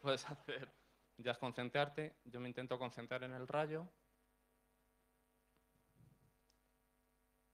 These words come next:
Es jodido, ¿eh? Con mil personas, ¿eh? Pero bueno, <laughs> ya os digo. En un momento explota.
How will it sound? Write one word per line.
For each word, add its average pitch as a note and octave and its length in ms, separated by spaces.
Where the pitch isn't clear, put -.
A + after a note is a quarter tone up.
Es C3 80
jodido, B2+ 360
¿eh? B2 60
Con - 140
mil G#2 120
personas, - 380
¿eh? D3+ 80
Pero A2 140
bueno, C#3+ 200
<laughs> - 240
ya - 240
os - 80
digo. A#2 280
En A#2+ 120
un A#2+ 60
momento B2 240
explota. - 360